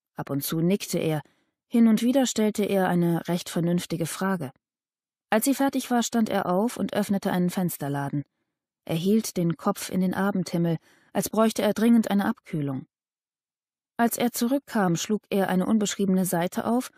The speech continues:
und begann, seine Buchführung umzustellen.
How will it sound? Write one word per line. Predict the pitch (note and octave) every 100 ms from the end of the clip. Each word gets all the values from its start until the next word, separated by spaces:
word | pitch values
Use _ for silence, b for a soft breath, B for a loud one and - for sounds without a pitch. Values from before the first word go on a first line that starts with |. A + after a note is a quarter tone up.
| b b b b
und | G3+
begann, | - G3 G3+ G#3
seine | G#3 G#3 G3+
Buchführung | G#3 G#3 - G3+ G3 G3+
umzustellen. | A#3 B3 - D#3 - C#3 C3 B2+